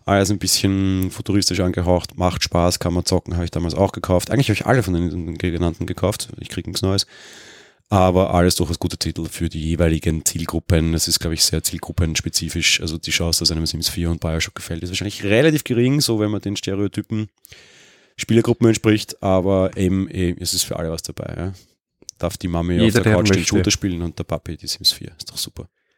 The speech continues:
Speaker 2: Und wer macht das V-R-Spiel? Der, der abstaubt zuerst.
Speaker 1: Ja, so circa.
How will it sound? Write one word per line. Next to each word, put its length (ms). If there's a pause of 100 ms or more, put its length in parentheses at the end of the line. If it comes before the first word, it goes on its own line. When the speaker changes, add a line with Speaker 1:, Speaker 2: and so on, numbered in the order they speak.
(920)
Speaker 2:
Und 180
wer 160
macht 220
das 120
V-R-Spiel? 800 (500)
Der, 120
der 180
abstaubt 520
zuerst. 500 (500)
Speaker 1:
Ja, 360
so 140
circa. 280